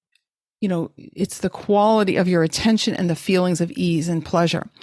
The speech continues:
So sometimes that means that a person has to do it in their imagination.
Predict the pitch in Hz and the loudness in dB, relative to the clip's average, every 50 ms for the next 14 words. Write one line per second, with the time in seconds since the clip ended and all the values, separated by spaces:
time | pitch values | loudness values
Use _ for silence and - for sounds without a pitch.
0 | - - - - - - - - _ - - - 214 196 170 156 151 - _ _ | -20 -20 -20 -20 -20 -20 -20 -16 _ -4 0 2 2 2 2 0 -2 -8 _ _
1 | _ _ _ _ _ - - - _ _ _ _ _ _ _ _ _ - - _ | _ _ _ _ _ -20 -20 -20 _ _ _ _ _ _ _ _ _ -20 -20 _
2 | _ _ _ _ _ _ _ _ _ _ _ _ _ _ _ _ _ _ _ - | _ _ _ _ _ _ _ _ _ _ _ _ _ _ _ _ _ _ _ -10
3 | - - - 240 226 277 403 - - - 370 311 220 180 - 190 180 165 151 165 | -6 -4 0 2 2 2 2 0 -2 0 2 4 4 2 2 2 0 2 2 2
4 | 180 226 285 311 262 180 156 143 160 160 156 151 - - - - 269 302 302 - | 4 4 4 4 4 4 2 0 0 0 0 0 -2 -4 -2 0 0 0 2 0
5 | - - 170 - - - 262 294 - - - 294 240 - 226 214 226 214 - 214 | 0 -2 -2 -2 0 0 0 0 0 -2 -2 -2 0 0 2 2 2 0 0 2
6 | 220 208 208 208 208 208 196 190 190 190 175 175 170 170 202 247 262 - - - | 2 2 2 2 0 0 0 0 0 0 0 0 0 2 2 2 2 0 -4 -8
7 | - | -10